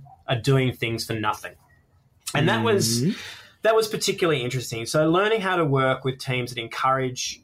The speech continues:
Speaker 1: large groups of people for their best work, um,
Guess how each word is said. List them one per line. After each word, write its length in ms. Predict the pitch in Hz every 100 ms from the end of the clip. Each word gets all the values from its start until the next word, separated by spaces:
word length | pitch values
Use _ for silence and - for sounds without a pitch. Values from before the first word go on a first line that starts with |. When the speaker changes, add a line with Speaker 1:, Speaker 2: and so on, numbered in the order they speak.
| _
Speaker 1:
large 340 | 131 143 147
groups 240 | - 139 -
of 80 | 120
people 480 | 120 117 117 110 -
for 380 | - 135 135 127
their 220 | 123 117
best 320 | 117 107 -
work, 480 | 117 107 104 - - - - - _
um, 560 | 117 110 107 107 107 -